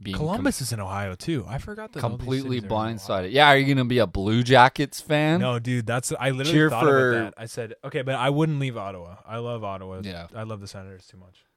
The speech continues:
Speaker 2: But they're so bad.
Speaker 1: Yeah.
Speaker 2: They've been bad for, like, four years.
Speaker 1: But yeah, also, Giroux was a part of that team, and they kept
Speaker 2: He's
Speaker 1: him.
Speaker 2: still there.
Speaker 1: And I'm a Claude Giroux fan. Claude, Claude, whatever you call him.
Speaker 2: Do they
Speaker 1: Claude.
Speaker 2: still have Voracek?
Speaker 1: Yeah.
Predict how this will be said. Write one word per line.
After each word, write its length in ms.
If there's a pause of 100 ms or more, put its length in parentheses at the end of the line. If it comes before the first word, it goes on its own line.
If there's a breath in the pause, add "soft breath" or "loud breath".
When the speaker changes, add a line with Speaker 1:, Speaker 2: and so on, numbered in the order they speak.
(160)
Speaker 2:
But 160
they're 160
so 640
bad. 480
Speaker 1:
Yeah. 120
Speaker 2:
They've 320
been 200
bad 260
for, 100
like, 160
four 300
years. 380 (200)
Speaker 1:
But 100
yeah, 160 (180)
also, 440 (260)
Giroux 320
was 140
a 60
part 200
of 80
that 140
team, 340 (380)
and 140
they 80
kept 260
Speaker 2:
He's 160
Speaker 1:
him. 40
Speaker 2:
still 260
there. 200
Speaker 1:
And 80
I'm 160
a 80
Claude 260
Giroux 220
fan. 300 (580)
Claude, 360
Claude, 360
whatever 260
you 80
call 220
him. 200
Speaker 2:
Do 120
they 60
Speaker 1:
Claude. 140
Speaker 2:
still 160
have 140 (160)
Voracek? 400 (720)
Speaker 1:
Yeah. 280